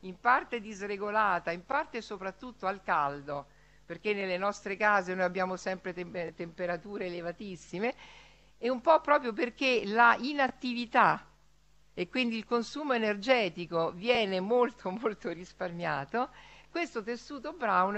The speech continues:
noi ce lo stiamo perdendo, mentre gli animali ancora continuano ad averlo.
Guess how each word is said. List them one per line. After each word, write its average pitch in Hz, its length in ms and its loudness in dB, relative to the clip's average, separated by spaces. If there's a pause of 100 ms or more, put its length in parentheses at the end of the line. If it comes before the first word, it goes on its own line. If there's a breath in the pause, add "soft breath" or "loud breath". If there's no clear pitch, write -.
noi 269 200 -2
ce - 120 -6
lo 202 100 -6
stiamo 175 360 -8
perdendo, 143 640 -10
mentre 226 260 -8
gli 175 120 -8
animali 190 460 -4
ancora 156 440 -4 (220 soft breath)
continuano 190 500 -6
ad 151 140 -4
averlo. 127 500 -6